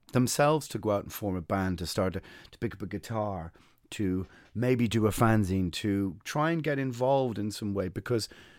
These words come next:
the traditional way that the music industry evolved or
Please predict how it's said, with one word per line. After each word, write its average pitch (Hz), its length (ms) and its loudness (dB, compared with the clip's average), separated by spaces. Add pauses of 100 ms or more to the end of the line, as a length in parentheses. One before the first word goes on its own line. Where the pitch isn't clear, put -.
(1080)
the 127 220 -2
traditional 131 880 -4 (440)
way 113 340 4
that 101 160 0
the 107 60 2
music 104 340 2
industry 98 640 -6
evolved 98 500 -4
or 92 360 -6